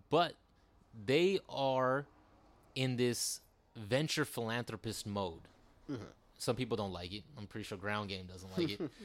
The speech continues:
Speaker 2: <laughs>
Speaker 1: Using what charter schools have done well and bringing it in to public education is where we need to go. We have this huge,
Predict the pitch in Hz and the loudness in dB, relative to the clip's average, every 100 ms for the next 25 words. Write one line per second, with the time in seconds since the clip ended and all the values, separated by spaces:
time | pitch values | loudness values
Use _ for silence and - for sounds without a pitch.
0 | 165 _ - 117 127 196 190 165 143 113 | -18 _ -20 -8 0 0 2 0 0 0
1 | 131 - 127 127 123 - - 123 120 117 | -2 0 2 2 0 -6 -4 -2 0 0
2 | 110 - - - 110 101 92 120 123 117 | -2 -8 -10 -4 -2 -2 -2 0 0 0
3 | 98 95 92 101 - _ - 104 101 95 | 0 2 0 -4 -10 _ -8 -4 -4 -4
4 | - 127 143 143 123 110 - 127 123 104 | -4 0 2 2 0 -2 -4 0 2 2
5 | 95 - _ - 113 101 - 120 120 - | -2 -8 _ -8 -6 -4 0 2 2 0
6 | 113 101 - 113 117 - 92 85 _ - | -2 -2 -2 0 0 0 -4 -8 _ -20
7 | _ _ _ 127 123 120 113 107 - _ | _ _ _ 0 2 2 0 -6 -12 _
8 | _ _ _ - 117 117 110 107 104 92 | _ _ _ -4 4 4 4 0 -2 -2
9 | 87 78 _ _ _ - 123 208 165 151 | -4 -6 _ _ _ -4 0 2 2 2
10 | 135 117 127 113 - - - _ - - | 2 2 2 2 -4 -12 -20 _ -16 -10
11 | - 185 196 185 151 - | -2 0 2 0 -2 -8